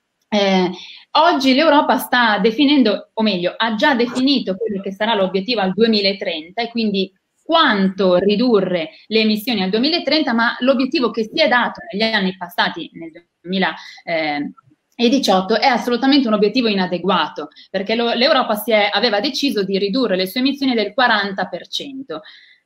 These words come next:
Con la nuova Commissione europea, eh, fortunatamente si è deciso di rimettere in discussione questa tappa al duemilatrenta per cercare di aumentarla. E oggi quindi il dibattito è focalizzato sia sulla data del duemilatrenta,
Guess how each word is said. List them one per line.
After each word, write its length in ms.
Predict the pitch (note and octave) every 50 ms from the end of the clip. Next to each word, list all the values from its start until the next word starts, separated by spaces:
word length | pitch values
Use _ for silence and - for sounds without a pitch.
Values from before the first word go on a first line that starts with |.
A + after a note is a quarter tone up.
| _ _ _ _ _ _ _ - A3+ -
Con 160 | - G4 F#4
la 100 | E4 C#4+
nuova 260 | C#4+ D#4+ D#4+ D4 C#4
Commissione 480 | C#4 - B3 B3 B3 B3 - D#4+ D4 C#4+
europea, 720 | C#4 C#4+ D#4 C#4+ D4+ D#4 E4 E4+ F4 F4+ F#4 F4+ - -
eh, 500 | - A3+ A3 A3 G#3+ G#3+ G#3 G3+ G3 G3
fortunatamente 920 | - D#4+ D4+ - D4 C4+ C#4 C4+ C4 E4 D#4 D#4+ E4+ F4 D#4 - - G#3+
si 140 | G#3+ - A#3+
è 60 | A3
deciso 680 | G#3+ G#3 G#3 G#3 - F#4 F4+ E4 C#4 F#3 G3 F#3 F3 F3
di 320 | F3+ G3+ G3+ F#3+ F#3 F3+ F3+
rimettere 420 | F#3 G3+ A3 C#4+ D#4 - - A3+ G#3+
in 60 | G3+
discussione 680 | G3+ G3 G3 - - F#3+ F#3+ - D4 C4+ A3+ F#3+ F#3+
questa 400 | - - G#3 G#3 G#3 - G3+ F#3
tappa 560 | F#3+ - A#3 A3+ G#3+ A3 - - F3+ E3 - -
al 140 | F#3 F#3+
duemilatrenta 920 | F#3+ G#3+ A3 A#3+ C#4 D#4+ F#4+ F4+ F#4 B3+ G#3+ F#3 F3 F3+ F#3 F#3 A#3 C4+ D4+ - - - - _ _
per 140 | - D#4+ D#4
cercare 340 | F#4+ F4+ - C4 C4 C4
di 80 | A3+ A#3
aumentarla. 920 | G#3 G#3+ G#3+ G3 G3 F#3+ F#3+ F#3+ F#3 D#3+ C#3 C#3 - - E3 E3 F3 - -
E 100 | - E4+
oggi 240 | F4+ C#4+ A#3+ B3 B3
quindi 280 | C#4+ D#4+ C#4 A3+ A#3
il 40 | A3+
dibattito 480 | B3+ C#4+ C#4+ D#4+ F4 E4+ D4 - A#3+ A#3+
è 20 |
focalizzato 760 | - A3+ G#3+ A#3 A#3 A#3+ B3+ G#3+ G3 G#3+ F3+ E3+ - - D#3+ F#3
sia 420 | A#3+ - - G4 F#4 E4 A#3+ F#3+
sulla 380 | F#3 - - - G#3+ G3 F#3+ F#3+
data 240 | A3+ A3+ A3 F#3+
del 160 | F3 F3 F3+ F3
duemilatrenta, 920 | F3+ F#3 F#3 F3+ F3 F3+ F3 - F3+ D3 C#3 C#3+ C3 C4 - A#3+ D#4